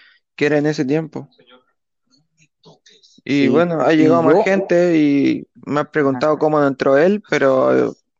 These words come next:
Speaker 1: en ese tiempo no participaba, no, no se destacaba mucho como ahora, así que igual sigue siendo buena liga.
Speaker 2: Sí, yo veo que como que está evolucionando, ¿no? De,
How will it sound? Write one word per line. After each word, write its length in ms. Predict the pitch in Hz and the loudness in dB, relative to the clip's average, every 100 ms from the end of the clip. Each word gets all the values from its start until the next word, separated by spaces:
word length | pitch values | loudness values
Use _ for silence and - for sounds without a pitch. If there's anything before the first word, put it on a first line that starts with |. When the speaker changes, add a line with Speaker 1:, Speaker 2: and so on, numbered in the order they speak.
| _ | _
Speaker 1:
en 160 | - 147 | -4 -4
ese 200 | 160 170 | -2 -2
tiempo 580 | 143 175 175 196 185 165 | 0 -2 0 0 0 -2
no 240 | 143 151 | -4 -2
participaba, 720 | 156 143 139 139 - 170 202 190 | -2 -4 -6 -6 -4 -2 0 0
no, 220 | 151 143 | -2 -2
no 120 | 151 | -2
se 120 | 170 | -2
destacaba 440 | 147 - 131 151 147 | -2 -2 -2 0 -2
mucho 320 | 143 151 151 | -4 -6 -6
como 260 | 143 143 139 | -4 -6 -4
ahora, 280 | 156 180 143 | -4 -4 -8
así 220 | - 143 | -10 -10
que 240 | 143 151 175 _ - _ | -10 -10 -14 _ -20 _
igual 360 | 117 135 147 - | -2 0 0 -2
sigue 240 | 151 147 | -2 -2
siendo 280 | 143 147 147 | -4 -6 -6
buena 200 | 143 143 | -6 -8
liga. 200 | 143 151 - _ _ 165 _ _ _ _ _ _ _ _ _ _ _ | -8 -10 -14 _ _ _ _ _ _ _ _ _ _ _ _ _ _
Speaker 2:
Sí, 400 | - 120 117 113 _ - | -12 -8 -8 -8 _ -4
yo 120 | 139 | 0
veo 140 | 165 | 0
que 160 | - 147 | -2 -6
como 200 | 143 131 | -6 -4
que 240 | 131 120 - - _ _ _ | -4 -4 -6 -20 _ _ _
está 180 | - 147 | -6 -2
evolucionando, 680 | 147 151 135 120 131 151 127 | 0 0 -2 -4 -4 -2 -2
¿no? 260 | 123 131 - | -2 -4 -4
De, 140 | 120 | -4